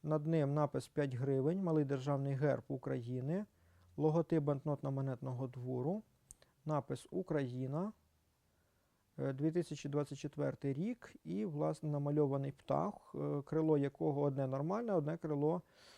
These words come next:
е, таке робот-, механічне.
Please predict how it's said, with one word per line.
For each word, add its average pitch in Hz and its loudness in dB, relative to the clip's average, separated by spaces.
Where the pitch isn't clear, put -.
е, 143 0
таке 139 2
робот-, 147 -2
механічне. 147 0